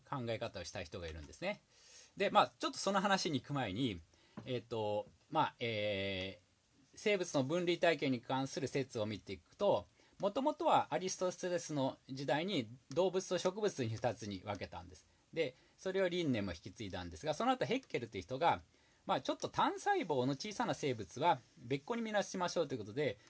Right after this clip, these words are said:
動物、植物と、あと単細胞の原生生物というのを分類した。その後、ホイタッカーとマーグリス、まあ、この、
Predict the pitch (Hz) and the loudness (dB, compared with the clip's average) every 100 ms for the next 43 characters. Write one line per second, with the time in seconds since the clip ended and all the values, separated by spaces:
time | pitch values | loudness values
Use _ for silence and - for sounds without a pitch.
0 | _ 151 202 208 190 196 196 170 - 143 | _ 0 0 0 -2 -2 0 -4 0 0
1 | 139 - 147 143 147 123 101 95 117 107 | 0 0 -2 2 2 2 -2 -2 -2 0
2 | 123 - 123 90 - 208 147 95 95 104 | -2 0 -2 -2 -6 0 0 0 -6 -6
3 | 92 87 - - _ _ _ _ _ _ | -6 -6 -10 -16 _ _ _ _ _ _
4 | _ - 147 196 220 220 196 104 - - | _ -8 2 4 4 6 6 6 0 -20
5 | - - 202 226 226 - 165 135 143 135 | -20 -4 -2 2 2 4 4 4 4 4
6 | 107 92 - 170 220 165 | 2 -4 -4 -2 -2 -2